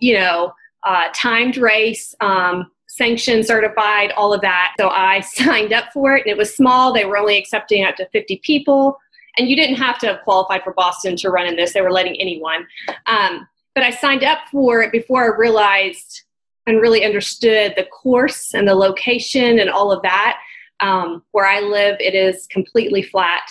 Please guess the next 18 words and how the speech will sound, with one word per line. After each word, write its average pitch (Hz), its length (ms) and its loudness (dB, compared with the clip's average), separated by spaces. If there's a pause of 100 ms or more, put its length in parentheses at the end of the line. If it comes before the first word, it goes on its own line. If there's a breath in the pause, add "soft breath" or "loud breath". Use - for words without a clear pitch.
(140)
There 190 160 2
are 196 100 0
no 208 220 0
hills 185 340 0
in 175 80 0
my 165 120 2
town. 160 500 -6
I 185 80 -2
have 185 180 -4
no 185 160 0
hill 185 220 0
training. 160 400 -4 (540 soft breath)
Um, 190 280 -2
and 208 180 -4
this 233 240 0
was 196 480 0 (120)
a 185 460 -2 (640)
very 208 480 2